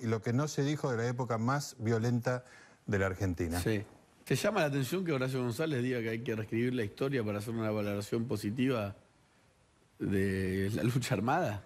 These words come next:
Speaker 1: No, no me llama la, la atención para nada, porque la, la, la actitud que tuvo Horacio en general, esa mirada que tuvieron, eh, el, el kirchnerismo en general, Horacio en particular, que ha sido un parte importante de la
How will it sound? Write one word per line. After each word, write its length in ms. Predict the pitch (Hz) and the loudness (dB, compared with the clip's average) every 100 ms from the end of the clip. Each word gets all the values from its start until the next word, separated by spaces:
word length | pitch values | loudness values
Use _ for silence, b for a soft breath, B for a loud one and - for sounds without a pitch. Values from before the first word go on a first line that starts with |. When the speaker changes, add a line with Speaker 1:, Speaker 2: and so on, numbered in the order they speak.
| B B B B B B _ _ _ _ _ _ - - - - - | B B B B B B _ _ _ _ _ _ -20 -20 -20 -20 -4
Speaker 1:
No, 260 | 320 254 180 | 2 4 4
no 140 | 190 | 2
me 100 | 190 | 2
llama 300 | 165 165 160 | 2 2 2
la, 760 | 147 127 120 110 104 101 98 104 | 2 2 2 2 0 0 0 0
la 80 | 104 | -2
atención 360 | 98 104 139 | 0 0 2
para 180 | 131 120 | 2 2
nada, 320 | 127 151 185 | 2 2 2
porque 320 | 147 120 113 104 | 0 0 0 0
la, 220 | 104 98 | 0 0
la, 540 | 90 92 87 82 82 151 | 2 2 0 -2 -6 -4
la 80 | 98 | -2
actitud 360 | 87 - 90 117 | -2 -2 0 2
que 100 | 107 | 2
tuvo 680 | 104 107 98 90 87 85 90 | 2 2 2 0 -2 -4 -4
Horacio 760 | 101 95 104 - 110 95 98 107 | -2 0 0 0 0 2 0 -2
en 140 | 95 | -4
general, 500 | - 104 107 127 127 | -2 0 2 2 0
esa 220 | 104 113 | -2 -2
mirada 420 | 101 104 123 123 | 0 2 2 2
que 100 | 101 | -2
tuvieron, 500 | 90 101 107 110 101 - B B B - | -2 0 2 2 0 -6 B B B -6
eh, 260 | 110 101 - | -2 -2 0
el, 440 | 104 107 110 107 | 0 0 0 0
el 80 | 95 | 2
kirchnerismo 960 | 110 104 110 117 113 110 101 95 101 101 | 4 4 6 6 4 4 2 2 0 -2
en 80 | 101 | 0
general, 560 | 110 107 117 143 160 | 2 4 4 2 0
Horacio 580 | 113 104 113 - 110 92 | -2 0 -2 -2 -2 -2
en 100 | 87 | -4
particular, 520 | 92 90 92 117 139 | -4 -2 2 4 2
que 80 | 104 | -2
ha 40 | |
sido 420 | 95 104 95 87 92 | -4 -2 -2 -2 -4
un 220 | 101 95 | -4 -4
parte 300 | - 110 101 | 0 0 2
importante 560 | 98 101 98 110 101 | 2 2 2 2 2
de 140 | 104 92 | 2 2
la 200 | 92 | 0